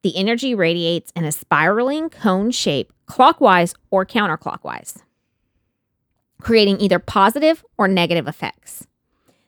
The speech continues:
They are thought to affect humans in various physical, mental, or emotional ways.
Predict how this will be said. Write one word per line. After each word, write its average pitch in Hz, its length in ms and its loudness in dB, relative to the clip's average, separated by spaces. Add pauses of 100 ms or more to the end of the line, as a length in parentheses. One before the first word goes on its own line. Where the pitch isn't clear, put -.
(120)
They 190 140 6
are 208 100 4
thought 214 360 0
to - 100 -2
affect 247 440 -4
humans 180 420 0
in 170 120 -4
various 165 420 -2
physical, 269 440 0
mental, 196 480 -2
or 180 80 -2
emotional 160 500 -4
ways. - 460 -14